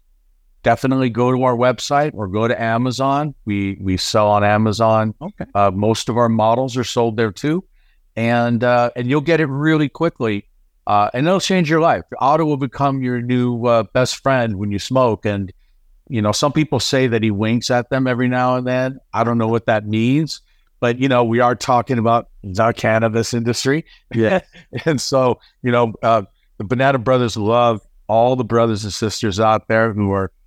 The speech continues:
Speaker 1: smoking, keeping peaceful, and spreading the love. And we,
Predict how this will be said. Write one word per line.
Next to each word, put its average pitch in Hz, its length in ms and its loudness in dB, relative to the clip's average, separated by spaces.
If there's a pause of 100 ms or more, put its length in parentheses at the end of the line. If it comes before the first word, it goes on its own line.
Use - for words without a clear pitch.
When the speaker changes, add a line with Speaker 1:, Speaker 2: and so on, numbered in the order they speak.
(100)
Speaker 1:
smoking, 131 800 0
keeping 117 340 -2
peaceful, 123 800 0
and 107 100 -16
spreading 110 380 0
the 113 100 0
love. 113 340 2
And 101 140 -8 (580)
we, 117 460 0